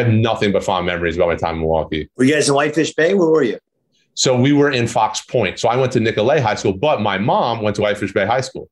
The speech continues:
Speaker 1: So you know the area well. Like, you know, that's, uh, right outside the city of Milwaukee.
Speaker 2: Yeah, it's pretty, pretty awesome. Uh, who was your favorite Buck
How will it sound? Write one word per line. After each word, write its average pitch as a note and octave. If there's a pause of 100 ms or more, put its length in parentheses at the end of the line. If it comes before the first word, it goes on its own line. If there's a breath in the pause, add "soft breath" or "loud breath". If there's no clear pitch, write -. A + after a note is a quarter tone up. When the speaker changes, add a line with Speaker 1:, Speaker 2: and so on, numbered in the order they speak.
Speaker 1:
So G#2+
you G3
know A2+
the A2
area G#2
well. G#2+
Like, F2+ (260)
you A#2
know, G#2+
that's, G2+
uh, G2+
right G#2
outside G2
the F#2
city G2
of F#2
Milwaukee. F2+ (320)
Speaker 2:
Yeah, -
it's -
pretty, B2
pretty A#2+
awesome. G#2 (100)
Uh, A#2 (160)
who E3+
was E3+
your D3+
favorite C#3
Buck D#3+